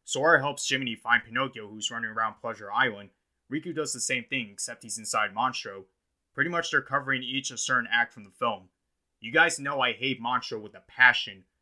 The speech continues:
Believe it or not, Triple D fixed Monstro by making the world layout more structured and not nearly as confusing. Of course, this doesn't change my opinion on Monstro, but at least Square made an effort to fix it. Exploring Pleasure Island was actually fun, as they expanded the island by including a circus tent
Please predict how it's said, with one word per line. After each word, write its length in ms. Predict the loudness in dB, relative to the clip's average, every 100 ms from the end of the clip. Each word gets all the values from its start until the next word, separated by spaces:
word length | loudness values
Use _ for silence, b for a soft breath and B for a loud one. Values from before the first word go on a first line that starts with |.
| _ _ _
Believe 260 | 0 2
it 40 | 4
or 80 | 6
not, 400 | 6 6 4 -4
Triple 300 | -2 -2 -4
D 220 | -2 -4
fixed 360 | 0 -2 0
Monstro 320 | -2 -2 -2 -2
by 100 | -2
making 260 | -2 -2
the 60 | -6
world 300 | -4 -4 -4
layout 260 | -4 -4
more 160 | -6 -10
structured 500 | -2 2 2 2 -4
and 100 | -2
not 260 | 4 4 4
nearly 380 | 0 0 0 0
as 160 | -2
confusing. 640 | -6 -12 -6 -6 -6 -10 -14 _ _ _ _ -12
Of 140 | -8
course, 380 | 0 2 2 -2 _
this 180 | -8 -2
doesn't 300 | -2 -2 -4
change 260 | -4 -4
my 140 | 0 0
opinion 400 | 0 -6 -4 0
on 160 | 0
Monstro, 500 | -2 -6 -2 0 -2 -6 _ _ -8
but 80 |
at 40 | -2
least 220 | 2 2
Square 240 | 4 4
made 200 | 4 2
an 60 | 0
effort 260 | -2 -4 -10
to 60 |
fix 340 | -4 -2 -2 -4
it. 140 | -8 _ _ _ _
Exploring 520 | -6 -4 -2 -2 -2
Pleasure 360 | 0 0 2 2
Island 380 | 4 2 0 -8
was 140 | -4 2
actually 380 | 2 0 -8 -6
fun, 300 | 0 0 0 -2
as 140 | -4
they 80 | -2
expanded 460 | -2 -2 -2 -4 -4
the 100 | 0
island 280 | 0 0
by 100 | -6
including 320 | -8 -6 -8 -8
a 80 |
circus 400 | -8 -10 -8 -6
tent 240 | -2 -2